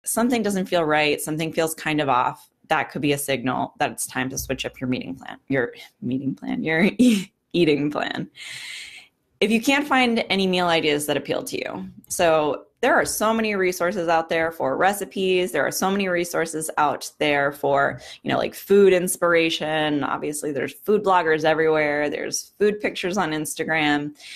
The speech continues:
But say you're eating, I use vegan a lot as an example, but it could be any way of eating. If you're eating paleo, if you're eating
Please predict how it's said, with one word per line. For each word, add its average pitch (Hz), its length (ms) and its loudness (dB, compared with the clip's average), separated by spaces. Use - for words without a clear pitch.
But 156 340 4
say 185 220 4
you're 196 180 2
eating, 165 880 0
I 196 60 0
use 226 220 2
vegan 185 280 0
a 160 80 0
lot 143 240 2
as 139 140 -4
an 135 80 -2
example, 135 640 -2
but 143 240 0
it 208 160 -2
could 233 140 0
be 196 120 2
any 151 220 2
way 143 160 2
of 135 80 -2
eating. 139 220 -2
If 131 120 -6
you're 135 100 0
eating 143 260 0
paleo, 165 680 2
if 143 140 -10
you're 143 140 0
eating 143 640 0